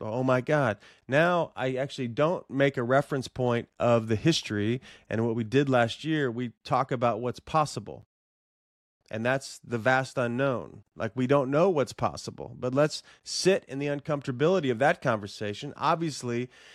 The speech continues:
it draws, you know, a-, draws us out of the cave and out to be exposed, because now we're talking about if I'm full go, like, if I'm all in and I don't hold back at all,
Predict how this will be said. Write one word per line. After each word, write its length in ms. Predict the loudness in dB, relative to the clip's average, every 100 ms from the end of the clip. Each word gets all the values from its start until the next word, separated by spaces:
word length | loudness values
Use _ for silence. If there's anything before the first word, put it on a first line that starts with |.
| -10
it 240 | -4 -6 _ _ -10
draws, 840 | -2 2 4 6 6 6 2 -4 -14 _ _ _ -6
you 140 | 0
know, 160 | 2 0 _
a-, 120 | -8 -8 -8
draws 600 | -2 2 4 2 2 0
us 220 | -2 -4 -4
out 340 | 2 4 4
of 100 | 2
the 80 | -2
cave 500 | -2 0 2 2 0
and 140 | 0 2
out 320 | 2 0 -6
to 100 | -4
be 160 | 0 0
exposed, 800 | 0 -2 4 6 6 6 0
because 260 | -4 0 2
now 160 | 2 0
we're 120 | 0
talking 360 | 0 0 0
about 280 | 0 4 4
if 120 | 2
I'm 160 | 0 0
full 320 | -2 0 0
go, 420 | 2 4 4 2 -6 _ _
like, 140 | -6 -4
if 120 | 0
I'm 200 | 2 2
all 420 | 2 4 4 4
in 400 | 4 4 2 -2 -12 -20 _
and 100 | -2
I 80 | 0
don't 200 | 0 0
hold 220 | 0 -2 2
back 260 | 2 2
at 80 | 2
all, 480 | 4 6 6 2